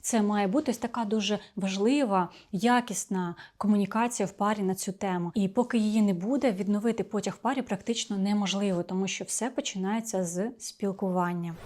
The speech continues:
Міф номер вісім. Секс — це обов'язок в шлюбі. Це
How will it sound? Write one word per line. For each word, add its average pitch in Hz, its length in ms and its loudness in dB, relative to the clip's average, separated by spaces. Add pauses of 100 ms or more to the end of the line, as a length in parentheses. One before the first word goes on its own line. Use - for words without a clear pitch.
(120)
Міф 247 360 6
номер 240 300 4
вісім. 196 460 -2 (300)
Секс — - 440 2
це - 180 2
обов'язок 196 500 4
в - 40 -2
шлюбі. 185 420 2 (800)
Це 277 440 4